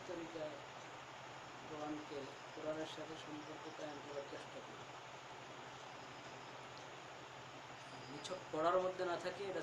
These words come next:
সালাফের তরিকা ছিল না। নিছক পড়াতে থাকা, এটা সালাফের তরিকা ছিল। আর কোরআন, কোরআন শুধু এলেমের গ্রন্থ, কোরআন থেকে এলেম নিব, এলেম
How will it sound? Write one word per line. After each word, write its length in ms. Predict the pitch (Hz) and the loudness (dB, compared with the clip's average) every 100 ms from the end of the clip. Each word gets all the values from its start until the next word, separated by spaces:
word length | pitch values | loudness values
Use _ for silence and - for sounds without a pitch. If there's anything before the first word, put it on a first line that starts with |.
| 160 | 2
সালাফের 280 | 151 151 151 | 2 2 0
তরিকা 220 | 139 139 | 0 0
ছিল 100 | 131 131 | 0 -2
না। 40 | 123 | -2
নিছক 240 | 135 175 214 - | 0 2 0 6
পড়াতে 300 | 180 170 170 165 | 10 10 8 2
থাকা, 200 | 131 - - - - - - - - - - | -2 -4 -6 -6 -8 -8 -8 -8 -8 -8 -6
এটা 140 | 147 147 | -2 -2
সালাফের 320 | 143 139 127 127 | 0 0 0 -4
তরিকা 240 | 131 123 120 | -6 -6 -6
ছিল। 120 | - 120 - - - - - - - - - - - - - - - 123 123 131 123 127 123 - - 123 - - - - - - 117 - - 143 | -6 -8 -6 -8 -8 -8 -8 -8 -8 -6 -8 -8 -8 -8 -8 -8 -8 -8 -8 -8 -8 -8 -8 -8 -8 -8 -8 -8 -8 -8 -8 -8 -8 -8 -2 4
আর 100 | 165 - - - - - - - - - - - - - - - - - - - - - - - - - - - - - | 4 4 0 -8 -8 -8 -8 -8 -8 -8 -8 -8 -8 -8 -8 -8 -8 -8 -8 -8 -8 -6 -8 -8 -8 -8 -8 -8 -8 0
কোরআন, 320 | 160 160 156 156 - - - - - - | 4 6 6 2 -4 -6 -8 -8 -8 -4
কোরআন 240 | - 165 160 156 | 2 6 6 4
শুধু 160 | 160 160 160 | 0 4 8
এলেমের 320 | 180 208 220 214 | 8 8 8 8
গ্রন্থ, 280 | 196 190 196 208 214 - - - - - | 8 6 4 4 4 -4 -8 -8 -8 -2
কোরআন 220 | 165 170 165 | 2 2 2
থেকে 160 | 165 170 | 4 8
এলেম 180 | 165 190 196 | 8 6 6
নিব, 140 | 208 226 233 190 | 6 10 10 10
এলেম 180 | 185 | 8